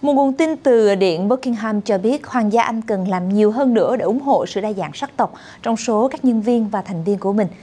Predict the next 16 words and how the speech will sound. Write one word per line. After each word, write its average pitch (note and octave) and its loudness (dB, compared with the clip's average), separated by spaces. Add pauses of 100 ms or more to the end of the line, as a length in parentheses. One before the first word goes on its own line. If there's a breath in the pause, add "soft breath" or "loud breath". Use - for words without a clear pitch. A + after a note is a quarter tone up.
(200 loud breath)
nhất C#4+ -2
là A#3+ -2
sau A3 -6
những G3 -4
sóng C4+ -4
gió C4+ 2
liên D#4+ 2
quan C4+ 0
đến C4 0
Hoàng A3 -2
tử F#3+ -2
Harry C4 0
và F3+ -4
công G3 -6
nương G3 -2
Meghan F#3+ -2